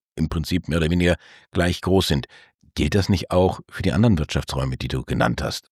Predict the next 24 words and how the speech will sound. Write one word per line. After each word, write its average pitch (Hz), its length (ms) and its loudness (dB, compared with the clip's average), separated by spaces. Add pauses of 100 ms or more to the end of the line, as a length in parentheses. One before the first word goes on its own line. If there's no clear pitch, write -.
(240)
Indien, 85 400 2 (320)
China, 95 480 4 (240)
das - 180 -4
sind 120 220 4
ja 98 240 6
Wirtschaftsmächte. - 1500 0 (300)
Die 82 120 0
werden 113 160 4
sich 107 360 -2
dir 85 140 0
auch - 160 -2 (380)
selbstbewusst 90 760 2
durchaus 73 420 -4 (140)
auftreten 80 760 0 (120)
werden. 71 460 -2 (260)
Also 87 180 0
diese 82 340 2 (200)
Neuordnung, 80 920 2 (280)
die 92 100 0
hat 85 120 -2
doch 85 60 -4
durchaus 80 420 -4
was - 120 -12
Positives. - 800 -4